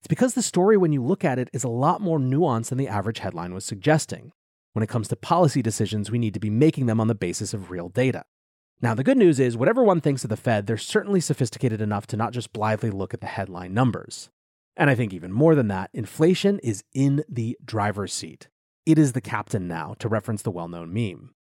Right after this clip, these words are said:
Sure, maybe this will help give the Fed more room to keep on tightening with less second guessing, but I think that it's all about the actual C P I number.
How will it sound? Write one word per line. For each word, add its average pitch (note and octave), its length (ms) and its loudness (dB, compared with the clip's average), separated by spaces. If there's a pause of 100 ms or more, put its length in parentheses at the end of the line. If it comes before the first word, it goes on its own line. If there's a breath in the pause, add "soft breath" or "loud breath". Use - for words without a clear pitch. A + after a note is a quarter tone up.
(440)
Sure, C#3+ 320 2
maybe C3 260 2
this A#2 200 -4
will A2+ 80 -2
help - 260 -4
give B2 160 -2
the A#2 100 -4
Fed B2 280 -2
more A2+ 280 -2
room A#2+ 260 0
to A#2 80 -6
keep A#2+ 200 -4
on A2+ 140 0
tightening A#2 420 -4
with G#2+ 180 -8
less A2 180 -6
second A2 320 -4
guessing, B2+ 380 -2
but G#2 200 -4 (220)
I G2+ 100 -6
think D3+ 200 2
that C#3+ 100 4
it's - 100 -2 (100)
all C#3+ 320 4
about A2 340 0
the A2+ 100 -4
actual F#2 340 -6
C - 200 -6
P A2 180 -4
I A#2+ 140 4
number. E2 320 -6